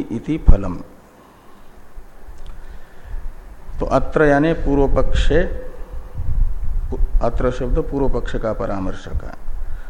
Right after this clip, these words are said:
तो पूर्व पक्ष के मत में प्रतीक उपासनाएं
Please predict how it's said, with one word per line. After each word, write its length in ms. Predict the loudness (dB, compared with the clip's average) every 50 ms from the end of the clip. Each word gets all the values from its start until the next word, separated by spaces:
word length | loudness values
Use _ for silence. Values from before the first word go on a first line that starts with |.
| -10 -10 -6 -6
तो 100 | -6 -6
पूर्व 340 | -4 0 2 2 4 4
पक्ष 320 | 2 2 0 -2 -2 -4 -6
के 460 | -6 -4 -2 -2 0 0 -2 -2 -2
मत 260 | -2 -2 -2 -6 -8 -6
में 380 | -4 -2 0 0 0 -2 -2 -4 -6 -10 -12 -12 -14 -10 -6 -2 -2 -2 -2 -2 -2 -2 0 0 0 -2 -4 -4 -4 -6 -6 -8 -6 -6 -6 -8 -8 -4
प्रतीक 400 | -4 -2 -2 -2 -2 -4 -4 -4
उपासनाएं 1160 | -4 -6 -6 -4 0 0 2 2 0 -2 -6 -6 -6 -4 -4 -4 -4 -2 -2 -2 -2 -2 -4